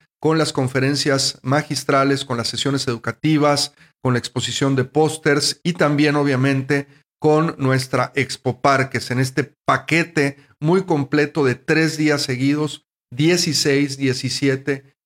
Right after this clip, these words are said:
y dieciocho de noviembre, vamos a tener un montón de contenido disponible para ti. Aquí siempre la recomendación que le damos, sobre todo a las autoridades municipales, es que puedan mandar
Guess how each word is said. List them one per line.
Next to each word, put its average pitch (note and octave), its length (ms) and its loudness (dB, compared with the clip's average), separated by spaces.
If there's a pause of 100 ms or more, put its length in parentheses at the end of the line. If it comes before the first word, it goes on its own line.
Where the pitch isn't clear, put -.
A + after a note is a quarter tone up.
(100)
y C#3 60 -2
dieciocho C#3 560 -2
de C3 60 -2
noviembre, D#3 560 0 (320)
vamos D#3+ 400 0
a C#3 140 -2
tener D#3 540 0 (140)
un G3 240 4
montón D3+ 580 0
de C3 220 -4
contenido C#3 640 0
disponible C3+ 440 0
para A#2+ 320 -2
ti. F#3 300 -2 (320)
Aquí D#3 180 -2
siempre A3 380 2
la F#3 80 2
recomendación D3+ 560 -2
que F#3+ 80 -4
le D#3 80 2
damos, E3 240 -2
sobre C3 240 -2
todo F#3+ 220 0
a F3+ 40 2
las C3+ 140 -2
autoridades C#3 400 -2
municipales, C#3 720 -2 (300)
es - 60 -12
que D#3 120 -2
puedan E3 280 0
mandar C#3+ 640 0